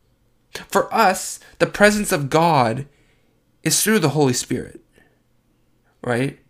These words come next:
So I'm asking you, are you a building? Are you a building filled with his presence? And I want you guys to look at First Corinthians three sixteen. It says,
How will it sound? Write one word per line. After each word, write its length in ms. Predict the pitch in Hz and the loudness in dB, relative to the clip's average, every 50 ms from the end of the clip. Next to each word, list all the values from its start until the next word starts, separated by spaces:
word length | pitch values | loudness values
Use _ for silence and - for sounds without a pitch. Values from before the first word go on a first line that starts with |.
| _ _ | _ _
So 160 | _ - - 185 | _ 0 2 2
I'm 120 | 190 202 | 2 2
asking 440 | - 185 185 185 185 - - 160 143 | 0 0 0 0 -2 -4 -6 -6 -4
you, 260 | 131 107 90 76 - - - - _ _ _ _ _ _ _ _ - - - | -4 -6 -6 -10 -14 -18 -20 -20 _ _ _ _ _ _ _ _ -20 -8 -4
are 60 | 147 | -2
you 180 | 156 165 196 202 | -2 0 0 -2
a 60 | 175 | -2
building? 540 | 127 135 131 131 139 151 156 175 185 190 - _ _ _ _ _ _ _ _ - - - - | 0 0 0 0 -2 -4 -4 -8 -12 -14 -18 _ _ _ _ _ _ _ _ -20 -20 -12 -4
Are 100 | - 147 | 0 2
you 220 | 151 160 160 156 | 2 2 2 0
a 60 | 143 | -2
building 520 | 139 143 139 143 143 139 131 131 127 123 123 | 0 0 0 0 0 0 -2 -4 -6 -6 -8
filled 460 | 127 - - 139 131 123 123 123 123 | -12 -10 -6 -6 -4 -4 -4 -6 -6
with 200 | 123 123 120 - | -8 -10 -10 -8
his 420 | - 131 107 95 110 - - - - _ _ _ _ _ - | -8 -8 -8 -8 -10 -12 -14 -14 -18 _ _ _ _ _ -16
presence? 640 | - 156 147 143 - - - - - - - - - _ _ _ _ _ _ _ _ _ _ _ _ _ _ _ _ _ - | -12 -12 -12 -12 -12 -16 -20 -20 -20 -20 -20 -20 -20 _ _ _ _ _ _ _ _ _ _ _ _ _ _ _ _ _ -6
And 100 | 120 139 | -2 0
I 40 | |
want 180 | 156 175 190 180 | 0 0 0 -2
you 60 | 202 | -2
guys 160 | 170 202 190 | -2 -2 -2
to 80 | - 175 | -2 0
look 160 | 170 170 - | -2 0 0
at 120 | 170 160 - | -2 -2 -2
First 220 | - 156 151 - | -4 -4 -4 -4
Corinthians 580 | - 156 143 143 143 151 135 127 131 - - - | -6 -6 -4 -4 -4 -4 -6 -4 -6 -8 -10 -10
three 300 | - - 143 147 135 131 | -8 -4 -2 0 0 0
sixteen. 560 | 127 - - 131 - - - - - 139 127 | -2 -4 -6 -6 -8 -10 -10 -6 -4 -4 -4
It 140 | 123 113 - | -4 -4 -2
says, 280 | - 127 127 123 - | -2 -2 -2 -4 -8